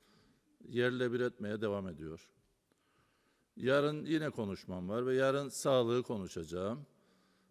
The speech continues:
Ama az önce Doğuş Hanım'ın söylediği gibi sağlığı bitirdiniz, eğitimi bitirdiniz,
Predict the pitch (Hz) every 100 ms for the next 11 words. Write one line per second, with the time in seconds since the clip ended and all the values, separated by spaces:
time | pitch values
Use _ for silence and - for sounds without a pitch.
0 | _ - 120 123 127 135 143 143 139 143
1 | 143 - - - - _ - 127 123 131
2 | 147 139 139 123 117 143 135 127 107 117
3 | 123 117 98 113 139 - _ _ _ _
4 | _ _ _ _ - - 139 143 135 147
5 | 139 - 107 87 85 101 135 127 - -
6 | _ _ _ _ - 139 143 131 135 131
7 | 127 113 110 92 85 90 117 135 - -